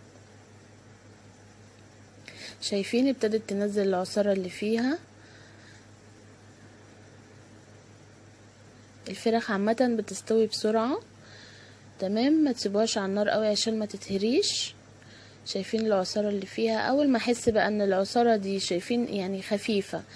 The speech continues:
اول ما احس ان هي ابتدت تتقل ولونها يغير، يغمق حبة يعني، اروح شايلة الفراخ منها اهي. هشيل بقى الفراخ منها، هصفيها من،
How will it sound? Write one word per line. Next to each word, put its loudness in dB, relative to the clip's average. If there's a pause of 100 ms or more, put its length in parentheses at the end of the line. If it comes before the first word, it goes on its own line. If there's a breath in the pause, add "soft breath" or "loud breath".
(320 loud breath)
اول 6
ما 2
احس -4
ان -4
هي 0
ابتدت 0 (120)
تتقل 2 (880 loud breath)
ولونها 4 (100)
يغير، 4
يغمق 0
حبة 0
يعني، 4 (520 loud breath)
اروح 2
شايلة 4
الفراخ -2
منها 2 (680)
اهي. -2 (1400 loud breath)
هشيل 2
بقى 2
الفراخ -2
منها، 0 (1120 loud breath)
هصفيها 2
من، 2